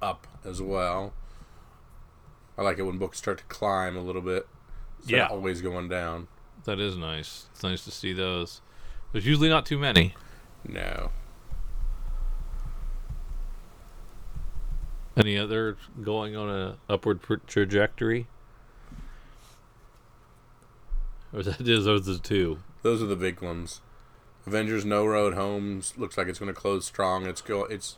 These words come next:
Speaker 1: tailing up. Invaders jumped up way with number three, so it looks like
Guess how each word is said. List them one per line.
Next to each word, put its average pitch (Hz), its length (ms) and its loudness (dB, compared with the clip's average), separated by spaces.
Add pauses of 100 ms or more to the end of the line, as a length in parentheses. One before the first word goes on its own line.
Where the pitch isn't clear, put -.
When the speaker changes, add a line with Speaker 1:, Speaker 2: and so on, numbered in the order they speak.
Speaker 1:
tailing 95 400 -4
up. 98 240 -2 (3000)
Invaders 98 680 2
jumped 92 480 -2
up 104 280 0
way 101 440 2
with 95 200 -2
number 95 220 -2
three, 101 340 -2
so 101 140 -4
it 95 40 -2
looks 95 160 -6
like 90 160 -2